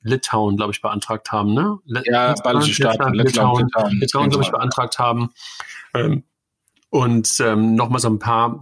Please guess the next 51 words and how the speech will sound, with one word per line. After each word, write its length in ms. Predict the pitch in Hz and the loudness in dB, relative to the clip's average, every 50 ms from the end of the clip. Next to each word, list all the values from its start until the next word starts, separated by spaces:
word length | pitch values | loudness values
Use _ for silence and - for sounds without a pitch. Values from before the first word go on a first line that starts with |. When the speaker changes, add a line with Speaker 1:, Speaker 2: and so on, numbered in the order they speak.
| 135 135 | -10 -8
Speaker 1:
Schritten, 360 | 123 - - 135 131 - 135 | -6 -4 -4 -4 -2 -2 0
die 100 | 117 117 | 0 0
sie 100 | 110 120 | 0 0
jetzt 180 | 120 113 - - | 0 -2 -2 -2
gerade 180 | 123 117 113 110 | -2 -2 0 0
gemacht 360 | 113 110 113 113 - - - | 2 2 0 0 -2 -2 -2
haben, 360 | 117 110 107 110 110 110 - - - _ - | -2 0 0 0 0 -2 -4 -12 -16 _ -2
auch 140 | 117 113 | 0 2
in 80 | 117 117 | 2 2
Richtung 260 | 117 113 - 127 123 117 | 2 0 -2 -2 -2 -2
Acquiring. 760 | 107 101 - - - 113 113 117 120 123 120 117 117 117 117 - - - - - - - - | -2 -2 -4 -4 -2 0 0 0 0 0 0 0 0 -2 -4 -6 -12 -16 -14 -14 -14 -8 -4
Also 160 | 139 120 113 | -2 0 0
die 140 | 117 110 123 | 2 2 2
haben 160 | 127 151 160 | 2 2 2
halt, 160 | 147 139 139 | 0 0 0
glaub 180 | 127 127 120 135 | -2 -2 0 0
ich, 240 | 131 - - - - - | -2 -2 -4 -8 -6 -4
so 100 | - 131 | 0 0
ein 140 | 120 117 113 | 2 2 2
paar 420 | 131 127 123 123 131 139 - _ - | 2 2 4 4 2 0 -4 _ -6
Sweet 420 | - - - - 151 196 190 - | -4 -4 -2 0 0 0 0 -2
Spots 400 | - - - 107 98 98 - - | -6 -4 -4 -4 -4 -4 -4 -4
für 100 | - 117 | -2 0
sich 240 | 104 110 107 - - | 0 0 -2 -2 -4
gefunden, 480 | - - - 113 107 95 - - 104 110 | -8 -4 -2 0 0 0 0 0 0 2
ne, 160 | 139 156 147 | 2 2 2
wo 80 | 139 | 2
man 160 | 123 123 120 113 | 2 2 0 0
auch 160 | 110 104 117 | -2 -2 -2
wirklich 220 | 131 131 120 - | -4 -4 -4 -4
direkt 220 | - 117 113 - - | -2 -2 -2 -2 -2
Geld 200 | 123 139 139 - | -4 -4 -2 -2
verdienen 400 | 113 104 - 95 95 98 101 98 | -4 -4 -2 0 0 0 0 0
kann, 380 | - - 104 107 135 185 - _ _ - - - - - - - - | -2 -2 -2 -2 -2 -2 -4 _ _ -20 -18 -18 -16 -18 -10 -4 -2
äh, 80 | 117 | 0
und 180 | 113 110 107 - | 2 2 2 2
haben 140 | 123 127 135 | 0 0 0
das 120 | 127 - | 0 0
möglicherweise 560 | 127 131 - 127 - 123 113 120 117 117 127 | -2 -4 -2 -2 -2 -2 0 0 0 0 0
auch 160 | 104 113 110 113 | 0 0 0 0
ein 140 | 113 110 | 0 0
bisschen 480 | 107 131 131 - - 139 127 123 123 127 - _ _ | 0 0 0 0 0 0 0 0 -2 -4 -8 _ _
anders 400 | - 117 123 139 151 151 143 - | -4 -2 0 0 0 0 -2 -2
angegangen 580 | 120 127 135 139 135 127 135 123 120 127 131 123 | 0 0 2 2 0 0 -2 -2 -2 -2 -2 -2
als 280 | 107 117 110 - 127 | -2 -4 -4 -4 -2
ein, 240 | 117 113 110 107 110 | 0 0 2 2 0
als 160 | 107 107 107 | -2 -2 -4
ein 80 | 120 117 | -2 -2
N-, 220 | 113 110 117 127 131 | 0 0 0 0 0
N 160 | 117 113 110 | -2 -2 0
twenty-six. 580 | - 120 113 110 104 - 180 220 - - - | 0 -2 -2 -2 -2 -2 -2 -2 -2 -4 -6